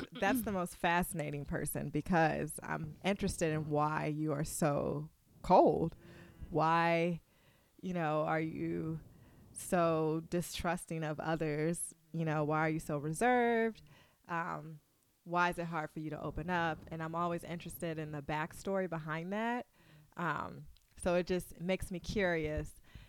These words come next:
Speaker 1: And then the little girl in me is always, you know, trying to do whatever I can for that little bit of attention. And so, like, even, like,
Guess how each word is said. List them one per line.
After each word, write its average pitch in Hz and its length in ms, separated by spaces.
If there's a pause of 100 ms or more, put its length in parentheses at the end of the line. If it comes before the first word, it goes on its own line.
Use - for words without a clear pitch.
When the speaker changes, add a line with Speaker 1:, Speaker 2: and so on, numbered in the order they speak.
(180)
Speaker 1:
And 165 160
then 180 200
the 175 100
little 175 280
girl 175 320
in 165 120
me 156 200
is 151 120
always, 151 400 (320)
you 175 80
know, 151 300 (100)
trying 160 480 (120)
to 156 340 (520)
do 180 160
whatever 170 320
I 160 160
can 165 380
for 165 160
that 151 180
little 160 200
bit 160 100
of 147 140
attention. 202 600 (580)
And 180 140
so, 175 300
like, 156 380
even, 185 340
like, 160 340